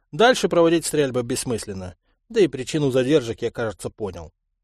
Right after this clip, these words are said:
«Ну, значит, вскоре мы получим вполне рабочий экземпляр». «Эм, видите ли, причину-то я понял, а вот пути исправления мне пока неведомы», поспешил перестраховаться инженер. А ну как не срастётся.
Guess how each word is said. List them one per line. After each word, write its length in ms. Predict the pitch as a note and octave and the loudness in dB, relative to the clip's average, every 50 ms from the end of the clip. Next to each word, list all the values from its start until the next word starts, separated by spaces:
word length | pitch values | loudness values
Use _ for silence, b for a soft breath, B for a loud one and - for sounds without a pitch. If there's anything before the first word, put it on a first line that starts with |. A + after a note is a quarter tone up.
| _ _ _ _ _ _ | _ _ _ _ _ _
«Ну, 240 | F#2 A#2+ G3+ G#3+ E3 | -10 -8 -6 -6 -4
значит, 380 | G#2 - F3+ G#3 - D3 - | -2 -2 -2 -2 -2 -6 -10
вскоре 480 | - - - - - - - G2 - G#2 | -10 -16 -14 -14 -12 -8 -8 -6 -6 -4
мы 140 | A#2 C3 C#3 | -4 -4 0
получим 440 | - E3+ E3 D3+ C#3 - - F#3 | 0 0 0 0 -2 -2 -6 -6
вполне 380 | F3+ - _ F3+ E3+ D3+ C3+ C3 | -6 -4 _ 0 0 2 0 0
рабочий 380 | C#3+ D3+ D3 D#3+ E3+ - - G3+ | 0 0 0 -2 -4 -4 -8 -8
экземпляр». 520 | F#3 F#3+ G#3 G3+ - D3+ C3+ C#3 D3 F#3 - _ _ _ _ _ _ _ _ _ _ _ _ _ _ | -8 -6 -8 -8 -4 0 0 0 -2 -2 -10 _ _ _ _ _ _ _ _ _ _ _ _ _ _
«Эм, 800 | - A2+ C3 C#3 C#3 C#3 C3+ C3+ C#3 C3+ C3 C3 B2 B2+ B2+ B2 A#2+ | -6 -4 -2 0 2 2 2 0 -2 -6 -10 -10 -10 -10 -10 -10 -10
видите 480 | A#2 A#2 A#2+ B2+ C3 C#3 C3+ - C#3+ | -10 -10 -10 -12 -14 -16 -14 -12 -6
ли, 420 | C3+ C#3 C#3+ C#3 C3 C3 B2 B2+ B2 - | -2 0 0 2 2 2 0 0 -2 -6
причину-то 520 | - C#3 C3+ - - D3+ D3+ D3 C#3+ - | -10 -10 -10 -8 -8 -8 -8 -6 -4 0
я 180 | C#3+ D3+ D3 C#3+ | 2 2 2 2
понял, 580 | - _ _ B3 A3 G3+ E3+ A#2+ A2 G#2+ G#2 - | 0 _ _ -2 0 0 2 0 -2 -6 -6 -4
а 120 | - B2 | -4 -2
вот 360 | A#2 B2+ B2 - _ - - _ _ _ | 0 -2 -2 -4 _ -16 -20 _ _ _
пути 260 | - C#3+ - G3+ F#3+ | -16 -14 -10 -6 -6
исправления 640 | E3+ - - - D#3+ D#3 D3+ E3+ G3 G3+ F3+ D#3 C#3 | -6 -6 -2 -2 0 0 2 2 0 0 0 -2 -2
мне 300 | C3+ C#3 D#3 F3 F3+ E3+ | -2 -4 -4 -6 -6 -6
пока 420 | - D#3+ D3+ - F3 E3+ E3 D#3 C#3 | -6 -6 -6 -4 -2 0 0 0 -2
неведомы», 880 | C#3+ C3 C3 - D3+ D#3+ D#3+ D3+ C#3 A#2+ F#2 D#2 F2 E2 E2+ - - _ _ _ _ _ _ _ _ _ | -4 -8 -12 -10 -6 -4 -2 -2 -2 -2 -2 -4 -8 -14 -14 -16 -18 _ _ _ _ _ _ _ _ _
поспешил 540 | A3+ A3 - - E3 D3 - - B2 C3 | -6 -6 -4 -4 -6 -6 -4 -2 -2 -4
перестраховаться 920 | B2+ - - D3 C#3+ A#2+ - - - - - D#3 C3+ A2 G2 F#2 - - G#2 | -4 -4 -6 -6 -6 -6 -6 -10 -12 -8 -6 -4 -4 -4 -6 -10 -10 -12 -12
инженер. 460 | G2 G2 - A#2 A2+ F#2 E2 D2+ - _ _ _ _ _ _ _ | -12 -12 -12 -12 -12 -12 -14 -16 -18 _ _ _ _ _ _ _
А 160 | _ A2 B2 | _ -6 -4
ну 160 | A#2+ D3 G#3 G3+ | -4 -4 -4 -6
как 220 | - A#2 - - | -8 -12 -10 -10
не 100 | G#2+ G#2 | -10 -10
срастётся. 760 | - - B2 A2 G#2 - _ - G2 E2+ - - - F2 | -8 -6 -8 -8 -8 -10 _ -14 -14 -14 -14 -16 -18 -18